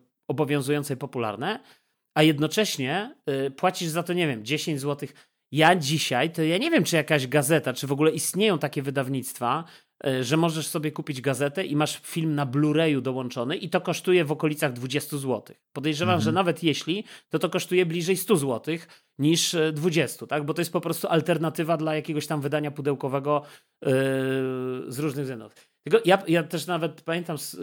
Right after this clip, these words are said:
Speaker 1: wiesz, takie największe rozczarowanie moje związane z tymi filmami, to było przy okazji filmu Amelia, y, który ja widziałem na warszawskim festiwalu filmowym i po prostu ten film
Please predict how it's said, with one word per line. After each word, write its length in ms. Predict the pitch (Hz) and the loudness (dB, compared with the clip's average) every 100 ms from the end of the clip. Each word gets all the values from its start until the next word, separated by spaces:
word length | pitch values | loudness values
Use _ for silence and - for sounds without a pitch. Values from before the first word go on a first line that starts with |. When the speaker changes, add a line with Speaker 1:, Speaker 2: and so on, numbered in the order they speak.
| 147 | -8
Speaker 1:
wiesz, 240 | 139 151 147 | -4 -4 -4
takie 220 | 147 151 | -6 -4
największe 420 | 147 143 170 165 | -4 -2 -2 -2
rozczarowanie 640 | 147 - 156 143 143 135 120 | -4 -2 -2 0 0 -2 -4
moje 360 | 120 113 131 175 - _ _ | -6 -4 -6 -8 -18 _ _
związane 460 | 120 123 143 151 147 | -10 -4 -2 -2 -2
z 100 | 139 | -4
tymi 180 | 143 135 | -6 -6
filmami, 440 | 143 143 123 131 | -6 -6 -6 -6
to 120 | 156 | -8
było 580 | 143 156 165 160 160 135 | -4 -2 0 -2 -4 -6
przy 160 | 131 160 | -8 -6
okazji 260 | 151 147 147 | -4 -4 -4
filmu 260 | 156 160 | -4 -4
Amelia, 540 | 147 160 156 117 107 - _ - _ - | -2 2 2 2 -6 -16 _ -20 _ -6
y, 200 | 143 131 | -4 -4
który 300 | 120 - 143 | -4 -2 0
ja 140 | 147 139 | 0 0
widziałem 500 | 139 147 151 143 143 | -2 -2 0 -2 -2
na 180 | 143 | -2
warszawskim 440 | 135 143 156 143 147 | -2 -4 -6 -8 -6
festiwalu 440 | 139 - 147 139 | -6 -4 -2 -2
filmowym 540 | 123 123 120 110 139 143 | -4 -8 -6 -6 -8 -8
i 400 | - 127 127 127 127 | -8 -4 -4 -6 -8
po 40 | |
prostu 680 | 131 123 - 131 123 120 117 | -10 -10 -8 -6 -6 -8 -10
ten 160 | 117 123 | -10 -10
film 380 | 135 123 117 | -8 -8 -8